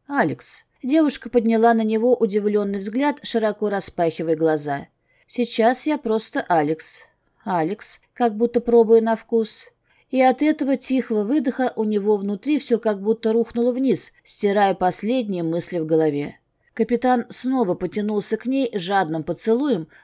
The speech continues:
остервенело расстегивая пуговицы на рубашке, лежащей под ним Жизель.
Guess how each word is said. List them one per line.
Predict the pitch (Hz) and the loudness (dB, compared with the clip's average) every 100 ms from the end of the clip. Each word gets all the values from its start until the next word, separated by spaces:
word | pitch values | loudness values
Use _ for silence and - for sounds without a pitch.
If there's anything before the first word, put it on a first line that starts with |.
| _ | _
остервенело | 220 220 - 220 220 226 277 262 202 | 0 0 2 2 2 2 2 2 2
расстегивая | 190 - 208 196 190 196 | 0 -4 -4 -2 0 0
пуговицы | 190 208 175 170 175 | -2 -2 -2 -4 -4
на | 170 | -4
рубашке, | 170 185 262 254 - 240 | -4 0 0 0 -2 -2
лежащей | 214 208 175 170 208 220 214 | 0 -2 -2 -2 -2 -2 -4
под | 214 165 147 | -2 -2 -2
ним | 165 156 | -6 -6
Жизель. | 160 139 143 - | -6 -4 -4 -6